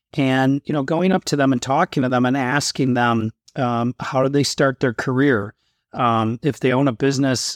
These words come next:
uh, when did they start their business and why? Um, be prepared to listen, because they're gonna give you, uh, intimate details and, um, things that they've done along the way.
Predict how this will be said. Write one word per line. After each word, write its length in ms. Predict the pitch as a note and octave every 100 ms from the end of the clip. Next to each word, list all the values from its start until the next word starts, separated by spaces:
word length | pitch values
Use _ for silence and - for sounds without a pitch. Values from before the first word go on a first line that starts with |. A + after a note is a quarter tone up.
| -
uh, 120 | B2+
when 280 | A#2 B2+ E3
did 160 | C#3+
they 100 | A#2+
start 360 | A2 - B2 A2+
their 120 | A#2
business 500 | A2+ B2+ C3 B2 -
and 120 | A#2
why? 640 | G#2+ A#2 C3 C3 A2 G2+ - _ _ _ _
Um, 340 | - B2+ A#2 A2
be 200 | C3 C#3+
prepared 580 | - - D#3 D#3 D3+ -
to 100 | C#3
listen, 560 | D3+ D#3 C#3+ A2 G#2+
because 460 | - B2+ - B2 A2+
they're 180 | C3 B2
gonna 220 | C3 A#2+
give 260 | C#3 C3
you, 340 | C3 B2+ A#2+ B2 -
uh, 220 | A#2+ A#2
intimate 440 | D3 D3 - C3 A#2
details 800 | C#3+ C3+ - C3 A#2 A2+ - -
and, 440 | C3 B2 A#2+ A#2+ A#2+
um, 420 | A#2 A2 A2 A2+ -
things 320 | C3+ C3+ B2
that 200 | A#2 -
they've 280 | B2+ B2+ A#2
done 220 | B2+ A#2+
along 340 | A#2+ A#2+ A#2+
the 80 | A#2
way. 400 | A#2+ D3 B2 A2+